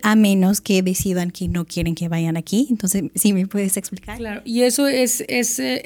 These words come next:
Speaker 2: es algo que ha determinado el distrito, el superintendente.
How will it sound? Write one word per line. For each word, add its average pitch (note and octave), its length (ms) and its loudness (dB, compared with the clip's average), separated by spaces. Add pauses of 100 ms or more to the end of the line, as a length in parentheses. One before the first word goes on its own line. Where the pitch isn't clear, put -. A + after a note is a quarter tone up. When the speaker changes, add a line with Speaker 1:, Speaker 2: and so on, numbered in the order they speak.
Speaker 2:
es A#3+ 120 -2
algo B3 280 0
que A#3+ 100 -2
ha A3+ 60 2
determinado G#3+ 640 0
el G#3+ 80 -2
distrito, G3+ 540 -4
el A#3 60 -2
superintendente. G3 960 -2